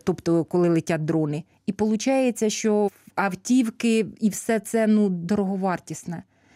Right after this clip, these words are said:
І витягти, зібрати в нас, ну, вже люди виснажилися. Через те, що попіднімалися і ціни практично на все, це зрозуміло. І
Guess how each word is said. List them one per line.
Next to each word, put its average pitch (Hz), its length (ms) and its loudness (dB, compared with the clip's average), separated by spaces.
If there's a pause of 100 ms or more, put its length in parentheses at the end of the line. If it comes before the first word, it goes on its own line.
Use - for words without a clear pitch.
(240)
І 190 300 4
витягти, 202 760 0
зібрати 208 760 0
в 170 200 -6
нас, 190 480 0
ну, 196 180 2
вже 196 420 0 (180)
люди 208 260 2
виснажилися. 170 840 -4 (340)
Через 208 300 0
те, 220 140 0
що 202 580 2 (380)
попіднімалися 202 920 2
і 196 160 -2
ціни 185 640 0 (440)
практично 196 600 0
на 185 100 2
все, 277 380 -2 (200)
це 233 140 0
зрозуміло. 220 760 2 (180)
І 233 520 4